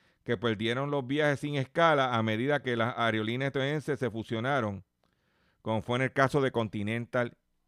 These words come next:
y United. Iremos a ciudades más grandes, pero que desde ciudades que no tienen ningún tipo de servicio.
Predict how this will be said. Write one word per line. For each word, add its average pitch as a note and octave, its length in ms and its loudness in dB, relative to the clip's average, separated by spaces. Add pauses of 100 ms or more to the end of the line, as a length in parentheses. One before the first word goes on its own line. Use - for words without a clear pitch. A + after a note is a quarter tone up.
(360)
y B2+ 240 -2
United. A#2 580 -4 (1400)
Iremos A#2+ 340 2
a C#3+ 40 4
ciudades D3+ 320 4
más D3 200 2
grandes, D#3+ 380 0
pero B2 240 0
que A2+ 420 -4 (440)
desde A#2 340 -4
ciudades C3+ 460 0
que A#2+ 200 -4
no B2 180 -4
tienen D3 400 -6
ningún A#2+ 360 -8
tipo D3+ 320 -4
de B2+ 120 -2
servicio. G2+ 720 -8